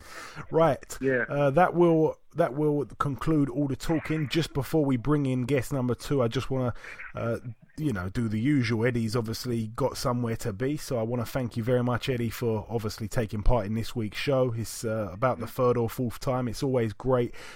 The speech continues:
Speaker 1: sharing the, uh, the whole show with you. You always come on. Don't just do a, a little piece. You're, you're here for the whole duration. So once again, thank you very much for taking part in this week's show, my friend.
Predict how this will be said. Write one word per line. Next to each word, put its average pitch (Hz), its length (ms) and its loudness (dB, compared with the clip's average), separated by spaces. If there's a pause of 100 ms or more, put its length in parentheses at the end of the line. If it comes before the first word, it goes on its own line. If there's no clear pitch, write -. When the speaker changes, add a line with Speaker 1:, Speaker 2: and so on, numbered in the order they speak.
Speaker 1:
sharing 143 680 6
the, 120 300 4
uh, 107 60 0
the 110 140 0
whole 131 200 4
show 143 260 0
with 123 180 -4
you. 127 80 -4
You 139 240 -6
always 127 300 0
come 127 240 0
on. 120 140 2
Don't 139 240 2
just 113 200 -4
do 127 160 2
a, 113 160 0
a 120 60 0
little 120 240 0
piece. 131 320 2
You're, 110 180 -2
you're 104 180 -4
here 117 180 0
for - 100 -8
the 107 100 -2
whole 113 200 0
duration. 110 520 0
So 110 200 -2
once 117 320 -2
again, 110 240 -2
thank 123 300 -2
you 117 60 -4
very 117 140 0
much 110 180 -4
for 107 120 -10
taking 104 340 -6
part 104 240 -4
in 104 80 -6
this 104 180 -6
week's 107 220 -6
show, 107 180 -4
my 95 120 -6
friend. 92 260 -8